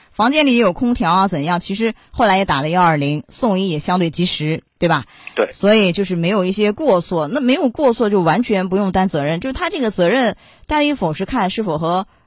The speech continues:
Speaker 1: 呃，有过错，过错和死亡有没有因果关系，是从这两个点来去判断，是吧？
Speaker 2: 是的，要看有没有直接的因果关系，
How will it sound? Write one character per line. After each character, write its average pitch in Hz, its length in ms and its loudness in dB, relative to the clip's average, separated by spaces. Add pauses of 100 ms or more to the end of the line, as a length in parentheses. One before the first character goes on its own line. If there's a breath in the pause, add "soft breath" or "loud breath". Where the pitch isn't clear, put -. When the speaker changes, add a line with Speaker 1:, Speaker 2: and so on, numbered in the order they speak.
Speaker 1:
呃， 147 400 2
有 175 160 0
过 240 240 4
错， 160 220 0
过 247 260 4
错 196 180 2
和 185 200 0
死 170 180 -6
亡 147 220 2
有 156 100 0
没 143 100 -4
有 165 60 -4
因 247 160 0
果 170 120 4
关 190 220 0
系， 180 140 -4
是 196 120 -8
从 - 180 -2
这 330 160 0
两 170 240 2
个 165 100 -2
点 165 260 -4 (300)
来 160 160 0
去 180 100 -2
判 156 220 -2
断， 135 180 -6
是 147 80 -10
吧？ 117 140 -12 (280)
Speaker 2:
是 143 80 0
的， 113 200 0
要 127 120 0
看 131 220 -2
有 104 60 -8
没 101 100 -6
有 117 80 0
直 101 180 -6
接 170 140 2
的 160 80 0
因 113 100 -6
果 95 120 -8
关 98 200 -6
系， - 160 -12